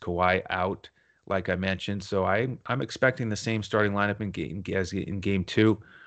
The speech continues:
Reggie Jackson, uh, Pat Bev, Paul George, Mister Morris, and Zubats. So, um, with the guard perspective from the Clippers side,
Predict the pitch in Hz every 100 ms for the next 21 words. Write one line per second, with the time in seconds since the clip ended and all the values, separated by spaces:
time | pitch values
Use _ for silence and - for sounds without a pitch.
0 | - - _ 101 107 95 104 92 98 98
1 | 95 - 98 92 - 90 80 80 - 92
2 | 90 92 90 87 - _ - 95 85 92
3 | 90 87 82 - - _ _ _ - 123
4 | 120 113 104 104 101 101 - - 90 90
5 | 82 110 87 78 - - - _ _ _
6 | _ - 120 110 107 - _ - - 117
7 | 107 101 101 95 - _ _ - 123 117
8 | 120 107 117 135 131 123 - 127 113 120
9 | 107 - _ - 107 98 92 143 147 127
10 | 95 104 92 90 98